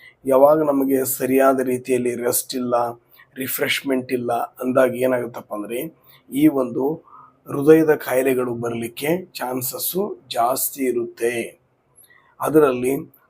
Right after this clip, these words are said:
ಅಬ್ಸ್-, ಒಂದು ನಿದ್ದೆಯಲ್ಲಿ ಅಬ್ಸ್ಟ್ರಕ್ಟಿವ್ ಸ್ಲೀಪ್ ಆಪ್ನಿ ಅಂತ ಒಂದು ಬರುತ್ತೆ. ಆ ಕಂಡೀಷನಲ್ಲಿ ಹೇಗಿರುತ್ತಪ್ಪ ಅಂದ್ರೆ,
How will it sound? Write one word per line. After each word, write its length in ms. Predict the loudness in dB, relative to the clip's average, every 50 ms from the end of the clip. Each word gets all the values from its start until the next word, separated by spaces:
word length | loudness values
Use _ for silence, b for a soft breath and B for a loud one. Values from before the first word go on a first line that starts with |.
| -2 0
ಅಬ್ಸ್-, 580 | 0 0 0 -6 -10 -10 -12 _ _ _ -4
ಒಂದು 460 | -2 0 2 2 2 2 0 -2 -4 -8 -4
ನಿದ್ದೆಯಲ್ಲಿ 680 | -2 -2 0 0 6 8 8 8 8 4 0 -2 -4 -4
ಅಬ್ಸ್ಟ್ರಕ್ಟಿವ್ 1000 | -4 -6 -6 -8 -6 -6 -6 -8 -8 -2 -2 -2 -2 -2 _ _ 4 4 4 4
ಸ್ಲೀಪ್ 420 | 0 -4 -4 0 0 0 0 2 0
ಆಪ್ನಿ 400 | -2 -2 -2 -4 -6 -2 -2 0
ಅಂತ 180 | 0 0 0
ಒಂದು 220 | 0 -2 -2 -2 -4
ಬರುತ್ತೆ. 600 | -6 -8 -10 -10 -12 -14 _ -10 -10 -10 -12 -16 _ B B B B B B -2
ಆ 160 | 2 2 2
ಕಂಡೀಷನಲ್ಲಿ 800 | 2 2 -2 -2 0 0 -2 -2 -2 -2 -2 0 0 0 0 0
ಹೇಗಿರುತ್ತಪ್ಪ 680 | 0 0 0 0 2 2 0 0 -2 -4 -8 -8 -6 -6
ಅಂದ್ರೆ, 280 | -6 -4 -4 -4 -6